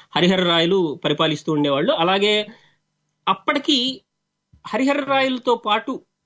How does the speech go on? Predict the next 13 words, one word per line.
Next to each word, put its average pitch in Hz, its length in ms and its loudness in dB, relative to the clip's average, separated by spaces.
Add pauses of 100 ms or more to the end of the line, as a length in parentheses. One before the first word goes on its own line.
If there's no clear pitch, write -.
(420)
ఎప్పుడైతే 233 720 -2
ఢిల్లీ 160 460 0
సుల్తాన్ 233 400 0
వీక్ 196 280 2
గా 202 60 4
ఉన్నారో, 190 560 2
డెక్కన్ 175 540 -2
సుల్తాన్ 226 380 -2
అని 196 140 0
కూడా, 190 400 -4 (120)
ఆ, 135 320 -6
ఒక - 140 -4
ఆయన 147 460 0